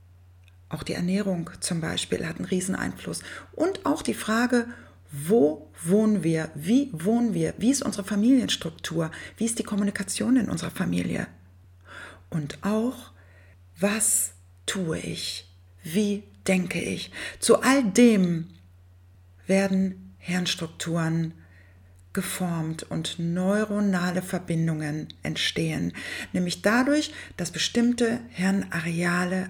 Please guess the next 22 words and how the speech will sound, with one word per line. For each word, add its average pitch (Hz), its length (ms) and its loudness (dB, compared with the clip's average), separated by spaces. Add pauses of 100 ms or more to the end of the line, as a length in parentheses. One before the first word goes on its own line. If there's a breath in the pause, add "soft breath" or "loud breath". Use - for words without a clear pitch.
aktiv - 460 -4
sind. - 540 -6 (320)
Wie 202 80 4
kommt 262 240 4
es 262 120 0
denn 156 140 0
zu - 120 -4
dieser 160 320 0 (220)
Aktivierung 165 760 -2
der 165 160 -2
verschiedenen 160 480 0
Hirnareale? 151 920 -2 (2000 loud breath)
Unser 180 200 4
Gehirn 185 420 0
besteht 180 400 -2
aus 170 200 -2
Milliarden 175 920 0 (140)
von 170 260 -2
Gehirnzellen, 156 880 0 (540 loud breath)
die 170 600 2 (720)
als - 180 -6
Neuronen 170 800 0